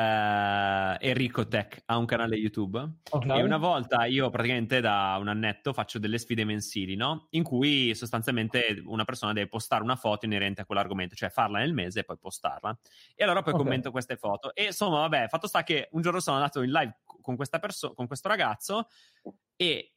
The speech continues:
Speaker 1: eh, mentre aspettavo nel backstage, come abbiamo fatto noi, no? Che, che arrivasse, ero in cucina un attimo e sento che arriva e sento, "Ciao!" Allora mi affaccio, <laughs> guardo e faccio, "Ciao,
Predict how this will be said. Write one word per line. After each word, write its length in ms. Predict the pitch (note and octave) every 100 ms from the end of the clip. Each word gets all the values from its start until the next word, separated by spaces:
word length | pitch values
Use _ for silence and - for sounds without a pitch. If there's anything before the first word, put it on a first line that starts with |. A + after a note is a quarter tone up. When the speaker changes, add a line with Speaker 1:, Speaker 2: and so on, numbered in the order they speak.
| _
Speaker 1:
eh, 280 | C#3 B2 A#2+
mentre 300 | D#3+ G3 E3
aspettavo 500 | - C#3+ - C#3 B2+
nel 120 | A#2+
backstage, 540 | A2+ - C3 B2 A2
come 160 | A2 G#2
abbiamo 160 | G2+ G#2
fatto 160 | A2 A2+
noi, 200 | A2 G2+
no? 220 | G#2+ A2
Che, 180 | G#2+ G2+
che 100 | -
arrivasse, 680 | A#2+ C#3+ A#2+ G2+ - E3+ F3
ero 800 | C3 B2 A#2 A2+ A2 G#2+ G#2 G#2
in 140 | G2+ A#2+
cucina 320 | D3+ - B2
un 80 | D3+
attimo 640 | C3 - E3 F#3+ A3 -
e 100 | G#3
sento 320 | G#3 F#3+ B3
che 120 | A#3 B2
arriva 260 | C#3+ D3
e 40 | B2
sento, 380 | C3 B2 B2+ C3+
"Ciao!" 560 | - A#4 A#4+ A#4+ B4+ _ _ _ _ _ -
Allora 180 | D#4+
mi 60 | A#2
affaccio, 580 | - - C3 - - E3+
<laughs> 0 |
guardo 680 | C#3+ C3+ C3+ C#3+ A3 - _ _ _ _ _ _ _
e 80 | -
faccio, 540 | B2 A2 A2 G#2 - _
"Ciao, 520 | A#2+ C3+ G3 G#3 A3